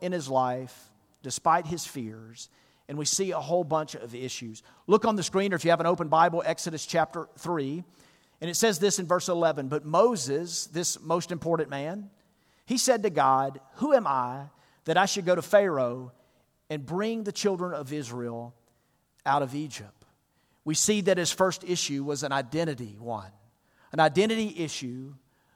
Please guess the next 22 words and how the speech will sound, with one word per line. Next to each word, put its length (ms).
"Who 520
am 140
I?" 400
Now, 140
how 220
would 320
we 440
answer 580
that 200
question? 500
We 280
would 180
say 540
kind 180
of 80
what 320
I 140
have 120
already 380
said, 380
like, 220
Moses, 540